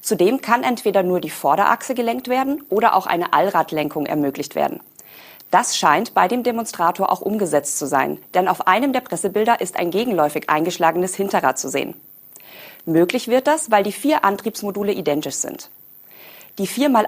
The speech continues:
hundert K W Leistung nutzt Re bei dem Proxima-Konzept auch voll aus. Zudem ist auch die maximal mögliche Batteriegröße von einhundertzwanzig Kilowattstunden verbaut,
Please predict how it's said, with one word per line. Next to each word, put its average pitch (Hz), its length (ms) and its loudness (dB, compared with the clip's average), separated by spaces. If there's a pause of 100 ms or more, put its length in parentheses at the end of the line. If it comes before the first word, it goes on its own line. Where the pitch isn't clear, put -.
(180)
hundert 240 240 2
K 190 160 0
W 185 80 0
Leistung 165 560 2
nutzt 262 400 -2
Re 214 220 -2
bei 180 160 4
dem 170 100 0
Proxima-Konzept 170 960 -2
auch 147 140 2
voll 180 260 0
aus. - 380 0 (680)
Zudem 196 440 2
ist - 200 -2
auch 185 120 2
die 196 100 -6
maximal 196 560 2
mögliche 180 400 -2
Batteriegröße 165 760 -2
von 151 220 -6
einhundertzwanzig 185 800 0
Kilowattstunden 185 680 -2
verbaut, 147 520 2